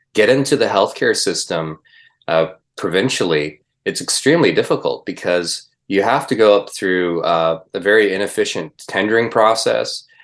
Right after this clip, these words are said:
Uh, the, uh, the, you know, the fact of the matter is we're not always getting the best prices when it comes to things like drugs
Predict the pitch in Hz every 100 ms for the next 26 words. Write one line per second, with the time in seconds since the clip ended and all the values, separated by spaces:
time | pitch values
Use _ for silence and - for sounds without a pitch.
0 | - - 87 87 85 80 87 87 85 82
1 | 80 80 80 87 85 87 92 _ 107 87
2 | 85 78 - - 123 131 - 92 92 87
3 | 82 95 92 131 101 101 92 95 90 82
4 | 87 90 - - - 92 98 127 127 123
5 | 98 87 - 95 87 - - 85 82 80
6 | 90 87 85 73 - - 82 87 - -
7 | -